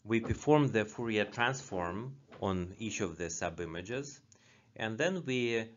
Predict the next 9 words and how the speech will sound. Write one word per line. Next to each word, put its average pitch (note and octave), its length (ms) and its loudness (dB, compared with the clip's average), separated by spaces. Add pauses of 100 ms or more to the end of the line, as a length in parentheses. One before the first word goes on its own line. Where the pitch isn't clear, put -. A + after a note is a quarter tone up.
(340)
uh, G2+ 340 2 (220)
transform A2+ 580 -2
the G2 120 -2
whole G2 500 -2
image C#3 320 -6
set - 340 -6 (120)
into C3+ 240 -2
the G2+ 100 -2
collection G2+ 800 -2